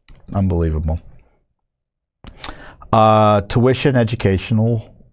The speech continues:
activities, three hundred nine thousand. Retail purchases, two hundred thirty-six thousand. So all sorts of, uh, purchases, uh, that are unrelated to the taxes he owed, which I think was well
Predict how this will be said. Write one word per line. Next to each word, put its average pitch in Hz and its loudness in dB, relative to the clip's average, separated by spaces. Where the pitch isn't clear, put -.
activities, 107 -2
three 104 0
hundred 92 0
nine 151 2
thousand. 143 0
Retail 101 2
purchases, 143 0
two 120 2
hundred 101 2
thirty-six 107 0
thousand. 131 2
So 190 2
all 208 4
sorts - 0
of, 110 -2
uh, 104 2
purchases, 101 0
uh, 104 2
that 104 0
are 107 2
unrelated 101 2
to 110 -2
the 101 0
taxes 156 -2
he 98 0
owed, 92 0
which 98 -2
I 104 -2
think 107 -2
was 95 -2
well 104 0